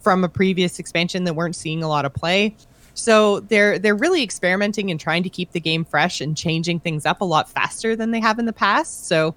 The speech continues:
Hearthstone itself, like, much by, much like Dead by Daylight, might have taken a long time, but I feel like it's in, like, the healthiest place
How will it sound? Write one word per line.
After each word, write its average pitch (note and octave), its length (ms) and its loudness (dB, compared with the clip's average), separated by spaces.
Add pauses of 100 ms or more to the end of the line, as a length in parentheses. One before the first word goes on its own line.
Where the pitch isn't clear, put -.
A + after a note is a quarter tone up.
(320)
Hearthstone D4+ 400 2
itself, G#3+ 300 2
like, D#3+ 160 -2
much D#4 240 0
by, F#3 180 2 (140)
much A3 320 -2
like F3+ 160 0
Dead D#3+ 160 0
by C#3+ 140 0
Daylight, G3 420 2 (320)
might F4 160 2
have C#4 160 -2
taken D4 460 -4
a D4+ 60 0
long D4+ 260 2
time, B3+ 340 2
but A3 100 0
I G3 100 2
feel A3+ 340 -2
like G#3+ 200 2
it's G3+ 160 -4
in, F#3 320 0 (200)
like, D3+ 180 0
the D#3+ 80 -4
healthiest E3 680 -2
place D#3 500 -4